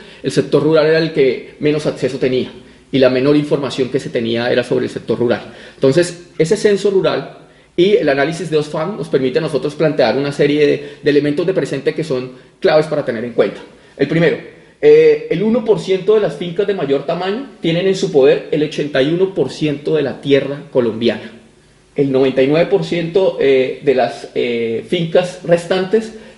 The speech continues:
se reparten el diecinueve por ciento de la tierra. Es decir, tenemos un elemento de concentración de la tierra que establece unas condiciones de desigualdad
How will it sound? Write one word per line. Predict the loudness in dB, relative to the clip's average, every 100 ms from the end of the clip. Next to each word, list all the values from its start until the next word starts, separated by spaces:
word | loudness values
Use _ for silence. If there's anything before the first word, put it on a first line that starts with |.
| -20
se | -2 0
reparten | 0 0 -2 -4
el | -6 -4
diecinueve | -4 -4 -8 -6
por | -8
ciento | -6 -6 -6 -10 -12
de | -8
la | -8 -6
tierra. | -8 -8 -18 -20 _ _ -20 _ _
Es | -6
decir, | -2 -2 -4 -8 -20 -20 _ _ _
tenemos | -6 -2 0
un | 2
elemento | 2 0 0 -2
de | -2
concentración | -4 -2 -2 -2 -4 -4 -4 -4
de | -2
la | -2
tierra | 0 0 0 -4
que | -6
establece | -4 -2 0 -2 -2
unas | -6
condiciones | -4 -4 -4 -4 -2
de | -2
desigualdad | -2 -4 -4 -2 -2